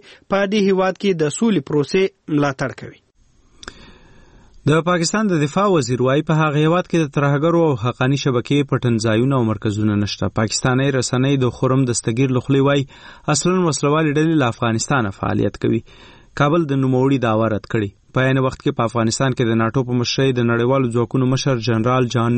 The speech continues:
Speaker 2: نیکلسن ویلي، واشنګټن پر اسلام آباد فشار زیات کړی دی چې د وسلوالو له ملاتړه لاس واخلي.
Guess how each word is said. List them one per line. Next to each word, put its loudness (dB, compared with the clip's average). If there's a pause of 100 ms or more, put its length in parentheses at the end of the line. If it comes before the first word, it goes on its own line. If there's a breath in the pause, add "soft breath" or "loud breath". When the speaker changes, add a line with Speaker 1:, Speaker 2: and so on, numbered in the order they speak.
Speaker 2:
نیکلسن 0
ویلي، 2 (540 loud breath)
واشنګټن 0
پر 2
اسلام -2
آباد -2
فشار -2
زیات -2
کړی 0
دی 0 (400 loud breath)
چې -6
د 2
وسلوالو 0
له 2
ملاتړه 0 (140)
لاس -2 (100)
واخلي. -4